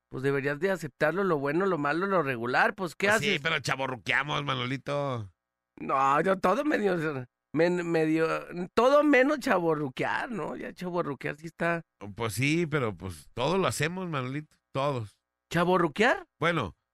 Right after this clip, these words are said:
Speaker 2: o sea, no
Speaker 1: No,
Speaker 2: aceptar
Speaker 1: hay unos
Speaker 2: como
Speaker 1: muy
Speaker 2: tal.
Speaker 1: profesionales, ¿eh?
Speaker 2: No, el Ma-, el Mauro es el más profesional de todos, ¿no? El chaborruco más profesional.
Speaker 1: <laughs> No, pero ma-, más bien ha mantenido su estilo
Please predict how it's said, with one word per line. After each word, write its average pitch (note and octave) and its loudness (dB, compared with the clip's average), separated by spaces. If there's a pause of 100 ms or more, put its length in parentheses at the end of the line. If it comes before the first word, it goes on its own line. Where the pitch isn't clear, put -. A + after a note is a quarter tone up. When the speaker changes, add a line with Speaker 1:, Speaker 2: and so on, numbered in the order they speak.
Speaker 2:
o A#2+ -2
sea, C3 2
no B2+ -4
Speaker 1:
No, C#3 0
Speaker 2:
aceptar G#3 6
Speaker 1:
hay A#3 4
unos C4+ 4
Speaker 2:
como C4 8
Speaker 1:
muy C4 6
Speaker 2:
tal. C4 2
Speaker 1:
profesionales, D#3 0
¿eh? - -10
Speaker 2:
No, D#3+ 2
el D3+ 0
Ma-, D#3 2
el D3 0
Mauro G3+ 2
es E3+ 0
el G3+ 2
más G3 0
profesional D#3 0
de F3+ -2
todos, B2 -2
¿no? C#3 -6
El E3+ -6
chaborruco B2 -4
más D3 -2
profesional. G#2+ -4
Speaker 1:
<laughs> - -2
No, A3 6
pero G#3+ 4
ma-, G#3 2
más A3 2
bien C4+ 4
ha D#4 4
mantenido A3+ 2
su G#3+ -2
estilo F3 0